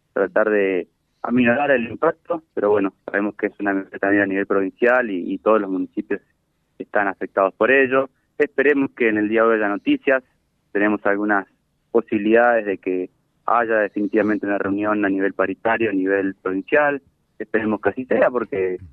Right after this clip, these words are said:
siempre lo decimos, ¿no? El diálogo es el mejor y el único camino para concretar este tipo de conflicto, ¿no? Para solucionarlo. Si no hay, no hay diálogo, es imposible realmente poder llegar a una solución, ¿no?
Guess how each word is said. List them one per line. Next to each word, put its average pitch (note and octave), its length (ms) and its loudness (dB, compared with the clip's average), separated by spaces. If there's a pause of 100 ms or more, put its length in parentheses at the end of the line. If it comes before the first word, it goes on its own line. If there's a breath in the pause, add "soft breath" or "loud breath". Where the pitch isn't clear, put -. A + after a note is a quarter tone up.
(400)
siempre B2+ 260 6
lo G#2+ 120 -6
decimos, G2+ 380 0
¿no? A2 280 2
El G#2+ 160 4
diálogo A#2 400 4
es G#2+ 160 2
el G2+ 120 2
mejor D3 480 2 (160)
y - 80 0
el G#2 100 4
único A#2 260 6
camino G#2+ 360 2
para F#2+ 220 2
concretar G2+ 720 -2 (160)
este - 220 -12
tipo - 280 -4
de G2 60 0
conflicto, G#2 560 -2
¿no? G2 80 -2
Para F2+ 180 -4
solucionarlo. F#2+ 760 -4 (100)
Si F#2 80 -14
no G2 100 0
hay, G2+ 300 -2 (280)
no G2 300 -4
hay A2 100 4
diálogo, A2 480 2 (220)
es - 140 -8
imposible A2 720 0 (360)
realmente G2+ 440 -2
poder F#2+ 260 2
llegar G2 220 0
a - 20 0
una F#2+ 160 -2
solución, F#2 440 -6
¿no? G2+ 100 -10